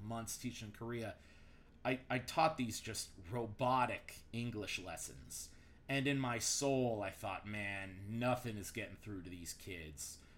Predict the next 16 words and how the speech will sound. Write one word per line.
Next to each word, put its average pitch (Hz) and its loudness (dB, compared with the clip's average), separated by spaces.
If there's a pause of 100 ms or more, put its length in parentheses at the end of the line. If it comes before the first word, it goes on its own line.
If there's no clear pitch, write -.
Like, 92 -4
they're 127 2
just 104 -6
blindly 123 4
repeating 110 -2 (380)
the 104 -6
same 117 0
sort 123 2
of 117 -2
phrases, 113 0
learning 117 0
the 107 0
same 120 2
styles 117 4
of 110 -4
vocabulary, 107 -2